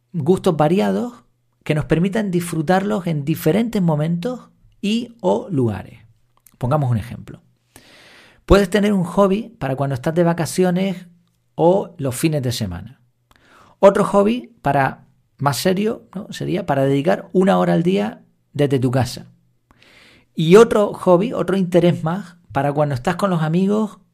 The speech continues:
mm, de paseo, ocio, en el campo o la playa. Entonces sería buscar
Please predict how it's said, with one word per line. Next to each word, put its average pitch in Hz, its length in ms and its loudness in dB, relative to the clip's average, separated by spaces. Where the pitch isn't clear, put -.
mm, 135 260 -4
de 123 140 0
paseo, 175 720 0
ocio, 160 540 -2
en 143 80 -2
el 117 160 -2
campo 147 520 -4
o 123 120 -8
la 104 100 -8
playa. - 380 -14
Entonces 117 240 -6
sería 127 260 0
buscar 120 540 -4